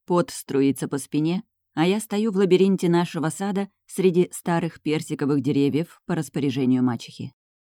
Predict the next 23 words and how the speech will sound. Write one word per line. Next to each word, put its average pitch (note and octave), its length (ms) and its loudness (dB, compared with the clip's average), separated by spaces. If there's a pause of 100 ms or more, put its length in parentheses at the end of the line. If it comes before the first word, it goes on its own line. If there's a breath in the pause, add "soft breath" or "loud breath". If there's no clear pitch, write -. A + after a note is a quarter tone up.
Голову F#3 360 4
напекло, F#3 520 0 (240)
ведро D#3 360 2
у D3+ 60 6
ног D#3 240 4
уже D3 160 -2
почти D3 320 -4
полное. D3 500 -2 (380)
Аромат F#3 380 0
бархатных F#3+ 580 -4
персиков C#3 560 -4
кружит D3+ 420 -2
голову, C3 460 -2 (160 soft breath)
смешиваясь C3+ 680 0
с A#2 40 -8
запахом C#3+ 480 -2
полыни, D3 460 2 (240)
долетающим E3 880 -2
с - 160 -14
ветром C3+ 420 -2
с B2+ 100 -10
окрестных C3+ 540 -4
склонов. C3 560 -2